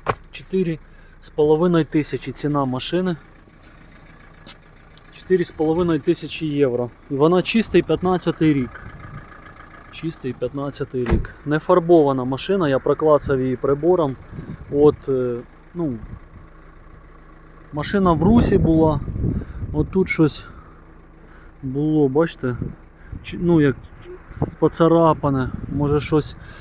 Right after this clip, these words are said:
везли на багажнику і знімали, або щось упало, але не фарбувалося, нічого не робилося йому. Ось двадцять четвертий рік наклеєчка. І ось платилася дорога.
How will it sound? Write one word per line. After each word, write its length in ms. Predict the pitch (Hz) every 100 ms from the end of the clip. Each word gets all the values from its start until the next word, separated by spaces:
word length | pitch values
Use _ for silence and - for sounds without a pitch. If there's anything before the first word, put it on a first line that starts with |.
| - -
везли 440 | 127 139 147 151
на 140 | 147
багажнику 720 | 139 143 156 156 135 135 135
і 20 | 127
знімали, 500 | 143 143 139 131 123
або 220 | 131 143
щось 380 | - 139 - - - - - - - - - 156 143
упало, 580 | 135 156 160 156 135 143 -
але 220 | 151 151 156
не 180 | 160
фарбувалося, 840 | 160 180 156 160 165 170 151 127 131
нічого 340 | 135 - 160
не 120 | 151 147
робилося 580 | 147 143 135 120 -
йому. 300 | 123 120 120 - - - - - - - - - - - 160
Ось 160 | 135
двадцять 320 | 120 123 -
четвертий 480 | - - 127 120 131
рік 140 | 120 107 _ _ - - - - - - -
наклеєчка. 760 | 120 120 127 120 113 - 113 -
І 100 | 131
ось 360 | 131 123 - - -
платилася 580 | 131 127 127 123 - 120
дорога. 480 | 123 123 117 113